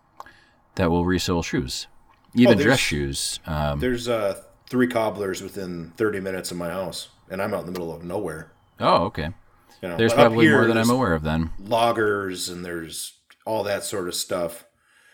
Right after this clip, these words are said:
Speaker 2: And, uh, those loggers get their boots resoled for the most part, you know.
Speaker 1: Okay, yeah. So I'm not sure if I'm quite halfway. Um, I'm getting,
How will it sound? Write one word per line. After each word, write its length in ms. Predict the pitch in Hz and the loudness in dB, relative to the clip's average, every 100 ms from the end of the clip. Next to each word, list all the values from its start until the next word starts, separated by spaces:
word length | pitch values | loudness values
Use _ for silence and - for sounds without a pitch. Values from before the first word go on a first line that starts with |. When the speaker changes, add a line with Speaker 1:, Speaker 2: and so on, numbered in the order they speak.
| _ - | _ -12
Speaker 2:
And, 420 | 92 87 82 80 | -8 -6 -8 -8
uh, 180 | 78 73 | -10 -2
those 380 | 117 113 - | 0 0 -4
loggers 560 | 104 127 104 90 - - | 2 2 2 -2 -8 -10
get 160 | 101 - | -10 -8
their 100 | 87 | -8
boots 300 | 90 87 - | -6 -8 -8
resoled 420 | 85 - 80 73 | -8 -8 -8 -10
for 100 | - | -12
the 80 | 80 | -8
most 240 | 78 76 - | -8 -8 -12
part, 300 | 76 - _ _ _ _ _ - | -12 -14 _ _ _ _ _ -10
you 80 | 80 | -8
know. 140 | 71 - - - | -8 -12 -6 -2
Speaker 1:
Okay, 320 | 95 85 78 | 0 2 2
yeah. 160 | 80 80 - - - _ _ - - - - - - - - _ _ _ _ _ _ _ - | 2 2 -2 -10 -20 _ _ -20 -20 -20 -20 -20 -18 -18 -20 _ _ _ _ _ _ _ -4
So 80 | 131 | 0
I'm 80 | |
not 160 | 190 156 | 4 4
sure 220 | - 131 | 4 4
if 100 | 127 | 6
I'm 180 | 120 113 | 6 6
quite 280 | - 117 98 | 6 4 6
halfway. 720 | 104 107 - 104 104 107 107 - - - | 6 6 6 2 4 4 0 -6 -14 -10
Um, 540 | - 92 90 87 85 80 - - - | -2 2 2 2 0 -2 -8 -18 -6
I'm 120 | 107 | -2
getting, 280 | 104 107 98 | 2 2 2